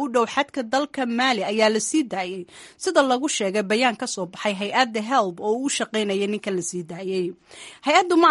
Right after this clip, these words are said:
aanay bixin wax tafaasiila oo ku saabsan afduubkiisa iyo shuruudihii lagu soo daayay midna. Lang oo ayaa sanadkii labadii kun iyo siddeed iyo tobanka waxaa laga afduubtay magaalo ku taalla Niger oo la og yahay in ay ku badan yihiin galaangalna ay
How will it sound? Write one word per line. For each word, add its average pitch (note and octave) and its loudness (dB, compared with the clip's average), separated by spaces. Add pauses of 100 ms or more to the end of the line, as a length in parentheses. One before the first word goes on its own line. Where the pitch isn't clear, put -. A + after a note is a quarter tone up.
aanay G3+ 2
bixin A#3+ -2
wax B3 0
tafaasiila G#3+ 0
oo G#3 2
ku - -8
saabsan G3 -8
afduubkiisa G3+ -6
iyo A3+ -2
shuruudihii A#3 -2
lagu G3+ -2
soo G#3+ -4
daayay F3+ -2
midna. F3+ -4 (600)
Lang G3+ 4 (160)
oo F#3+ 2
ayaa G3 -2
sanadkii A3+ -2
labadii A3 0
kun A#3+ -2
iyo A3 0
siddeed A3 -2
iyo A3 -4
tobanka A#3+ -4
waxaa G#3+ 2
laga A3 2
afduubtay F3+ -4
magaalo G#3+ 2
ku D4+ -6
taalla A3+ 2
Niger A3+ -2
oo F#3+ -4
la G3+ 0
og B3 4
yahay G#3+ 0
in A3 0
ay F#3+ -2
ku - -8
badan A#3 0
yihiin A3 0
galaangalna A3+ 2
ay A3 0